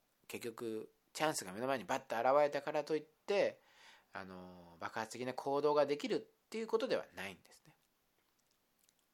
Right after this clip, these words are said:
だから、その、なんていうんだろうな、行動力というふうな、あ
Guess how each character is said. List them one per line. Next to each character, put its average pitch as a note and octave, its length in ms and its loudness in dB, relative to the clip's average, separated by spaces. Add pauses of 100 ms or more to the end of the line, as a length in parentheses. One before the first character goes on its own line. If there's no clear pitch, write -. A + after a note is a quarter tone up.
(1300)
だ D#3+ 80 2
か D3+ 60 6
ら、 A2+ 280 4
そ A2+ 120 -12
の、 G#2 360 -12 (1400)
な A2 80 -14
ん F#2+ 60 -20
て F#2 60 -20
い - 40 -20
う - 40 -20
ん - 0 -
だ E2+ 40 -20
ろ D#2+ 80 -20
う G2 40 -20
な、 A2 100 -12
行 E3+ 340 2
動 F3+ 220 4
力 G2 480 -4 (460)
と A2+ 120 -8
い G#2+ 240 -10
う - 20 -12
ふ C3+ 220 -14
う B2 100 -12
な、 G#2 100 -14 (460)
あ D#3 840 -18